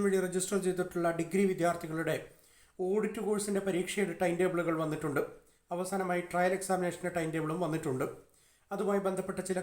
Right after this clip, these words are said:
കാര്യങ്ങളാണ് പങ്കുവയ്ക്കുന്നത്. ഡിഗ്രി വിദ്യാർത്ഥികൾക്ക് ഒന്ന് മുതൽ നാല് വരെയുള്ള സെമസ്റ്ററുകളിലാണ് ഓഡിറ്റ് കോഴ്സ് പരീക്ഷ എഴുതാനുണ്ടായിരുന്നത്. ഒന്നാമത്തെ സെമസ്റ്ററിൽ എൻവയോൺമെന്റൽ സ്റ്റഡീസ്, രണ്ടാമത്തെ സെമസ്റ്ററിൽ ഡിസാസ്റ്റർ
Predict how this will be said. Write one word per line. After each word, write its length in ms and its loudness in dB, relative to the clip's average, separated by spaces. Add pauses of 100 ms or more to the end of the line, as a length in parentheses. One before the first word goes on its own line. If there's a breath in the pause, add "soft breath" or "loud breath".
കാര്യങ്ങളാണ് 520 0
പങ്കുവയ്ക്കുന്നത്. 580 0 (2000 soft breath)
ഡിഗ്രി 300 2
വിദ്യാർത്ഥികൾക്ക് 640 2 (460)
ഒന്ന് 200 2
മുതൽ 160 0 (100)
നാല് 240 4
വരെയുള്ള 380 4
സെമസ്റ്ററുകളിലാണ് 800 2 (340)
ഓഡിറ്റ് 300 0
കോഴ്സ് 260 4
പരീക്ഷ 320 0
എഴുതാനുണ്ടായിരുന്നത്. 680 2 (540 soft breath)
ഒന്നാമത്തെ 440 0
സെമസ്റ്ററിൽ 480 0 (280)
എൻവയോൺമെന്റൽ 600 2
സ്റ്റഡീസ്, 400 2 (460 loud breath)
രണ്ടാമത്തെ 500 0
സെമസ്റ്ററിൽ 500 0 (320)
ഡിസാസ്റ്റർ 460 0